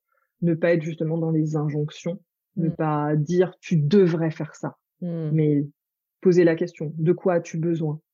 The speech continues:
Speaker 2: Mmh.
Speaker 1: Et... et être là véritablement, en fait, pas,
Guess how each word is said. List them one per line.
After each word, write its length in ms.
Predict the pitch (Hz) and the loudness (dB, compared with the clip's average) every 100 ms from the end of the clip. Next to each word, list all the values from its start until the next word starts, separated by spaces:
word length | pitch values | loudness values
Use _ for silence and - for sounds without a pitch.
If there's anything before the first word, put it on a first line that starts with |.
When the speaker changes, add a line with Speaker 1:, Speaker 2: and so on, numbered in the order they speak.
| _ - | _ -16
Speaker 2:
Mmh. 120 | 156 - _ _ _ _ _ _ _ _ _ _ _ _ _ - | -14 -14 _ _ _ _ _ _ _ _ _ _ _ _ _ -6
Speaker 1:
Et... 720 | 151 147 147 143 139 139 139 139 - - - | -2 0 2 0 0 -2 -4 -6 -10 -8 2
et 100 | 156 | 4
être 140 | 156 | 4
là 160 | 175 170 | 2 0
véritablement, 720 | 160 160 160 156 156 156 156 | 0 0 0 0 0 0 -2
en 40 | |
fait, 300 | 147 147 147 | -6 -8 -10
pas, 440 | - 147 143 143 | -6 -4 -2 -4